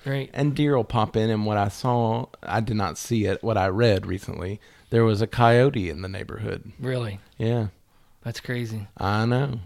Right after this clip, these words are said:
Speaker 1: We, at nighttime during the summer out here, all around the neighborhood, you hear all kinds of coyotes. That's the, that's not a rarity, uh, out here. But, uh,
Speaker 2: Yeah.
Speaker 1: I would think where you're at, yeah, a hundred percent.
Speaker 2: It's a rarity. It's very strange. We have a lot of, uh,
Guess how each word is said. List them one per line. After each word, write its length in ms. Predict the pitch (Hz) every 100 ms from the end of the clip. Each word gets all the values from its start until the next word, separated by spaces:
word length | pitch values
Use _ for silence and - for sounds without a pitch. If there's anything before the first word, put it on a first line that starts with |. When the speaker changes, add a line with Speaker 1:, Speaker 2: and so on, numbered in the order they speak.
| 151
Speaker 1:
We, 300 | 156 151 -
at 140 | 135 127
nighttime 380 | 135 139 135 120
during 160 | 113
the 60 | 107
summer 280 | - 113 113
out 120 | 110
here, 360 | 110 107 107 - _ _ _ _ _ _ _ _ -
all 240 | 135 123
around 240 | 110 107 104
the 80 |
neighborhood, 380 | 101 98 98 101
you 140 | 101 98
hear 240 | 101 95
all 120 | 95
kinds 280 | - - -
of 60 | -
coyotes. 500 | - - - 107 -
That's 260 | 107 -
the, 260 | - 110 101 117
that's 180 | 110 -
not 140 | 117
a 80 | 104
rarity, 540 | 101 104 101 95 98 - - -
uh, 220 | 104 101 95 104 _ -
out 180 | 104 104
here. 280 | 104 101 92 _
But, 220 | 123 95 107
uh, 40 |
Speaker 2:
Yeah. 220 | 107 104 110 - -
Speaker 1:
I 80 | -
would 160 | 139 135
think 220 | 139 120
where 100 | 120
you're 260 | 117 127 123
at, 220 | 110 117 -
yeah, 300 | 117 107 107 -
a 40 |
hundred 240 | 107 113 -
percent. 240 | - 151
Speaker 2:
It's 100 | 120
a 100 | 131
rarity. 520 | 107 98 98 95 98
It's 160 | 110 -
very 240 | 107 92
strange. 520 | 87 - 92 90 95
We 80 | 104
have 140 | 101 98
a 60 |
lot 280 | 92 95 92
of, 200 | 90 107
uh, 260 | 85 95